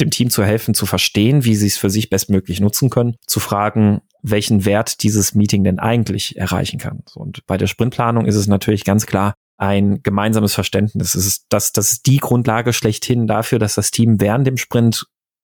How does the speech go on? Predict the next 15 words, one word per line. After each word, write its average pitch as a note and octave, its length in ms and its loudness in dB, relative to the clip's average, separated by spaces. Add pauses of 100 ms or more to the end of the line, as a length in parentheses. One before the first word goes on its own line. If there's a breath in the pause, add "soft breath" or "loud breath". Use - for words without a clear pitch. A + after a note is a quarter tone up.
als - 220 -2
Team - 260 2
zusammenarbeiten F#2+ 760 0
kann. G#2+ 220 -2 (140)
Aus - 280 -2
der A#2+ 180 2
Betrachtung C3 480 -2
heraus A2+ 600 0 (100)
ist - 180 -2
das A2+ 120 0
immer A2 160 2
noch G#2+ 160 0
mal, G#2+ 120 0
finde G#2 220 0
ich, - 380 -6